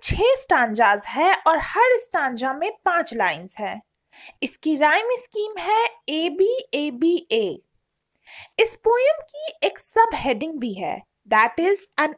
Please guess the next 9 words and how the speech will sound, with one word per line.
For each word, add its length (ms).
old 420
story, 520
जो 120
ये 300
दिखाती 600
है 240
कि 80
ब्राउनिंग 800
ने 220